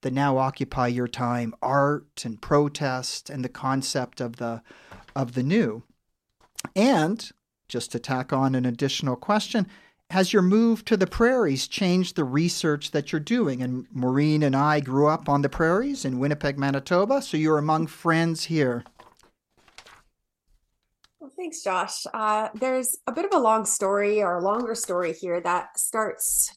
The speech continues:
Speaker 2: during my undergraduate degree, so I'll try to condense it a bit. But as a, as a younger student, I was especially interested in,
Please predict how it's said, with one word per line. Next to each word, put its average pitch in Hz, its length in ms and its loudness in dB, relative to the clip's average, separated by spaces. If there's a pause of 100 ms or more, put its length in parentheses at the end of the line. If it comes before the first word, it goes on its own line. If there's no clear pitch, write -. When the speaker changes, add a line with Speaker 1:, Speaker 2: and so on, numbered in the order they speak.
Speaker 2:
during 330 220 2
my 302 100 4
undergraduate 202 680 2
degree, 175 280 -2
so 180 300 -2
I'll 185 80 0
try 254 200 -4
to 202 280 0
condense 196 420 -2
it 170 60 -2
a 170 40 4
bit. 151 280 -6 (640)
But 233 300 4
as 240 160 2
a, 226 240 2 (100)
as 240 140 0
a 254 80 -2
younger 349 340 2
student, 202 800 -2 (160)
I 214 640 4
was 220 300 -4
especially 320 420 2
interested 196 440 0
in, 185 240 -2